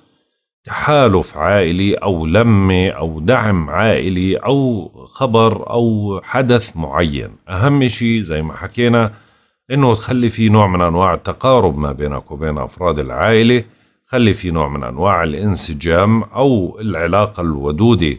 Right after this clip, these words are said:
ما بينك وبينهم بالفترة هاي. أنت بحاجتهم أو بحاجة الترابط العائلي أكثر. ممكن يصير حدث أو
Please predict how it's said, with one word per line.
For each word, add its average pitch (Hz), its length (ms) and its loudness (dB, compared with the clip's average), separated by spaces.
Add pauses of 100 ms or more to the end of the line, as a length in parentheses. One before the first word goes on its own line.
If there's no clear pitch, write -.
ما 69 160 -10
بينك 80 420 -2
وبينهم 92 600 -2
بالفترة 78 640 -4
هاي. 107 280 0
أنت 120 240 -2
بحاجتهم 92 880 -6
أو 57 160 -10
بحاجة - 540 -4
الترابط 92 680 -2
العائلي 71 640 -8
أكثر. 90 500 -8 (720)
ممكن 104 360 0
يصير 78 320 -8
حدث 113 480 0
أو 127 400 0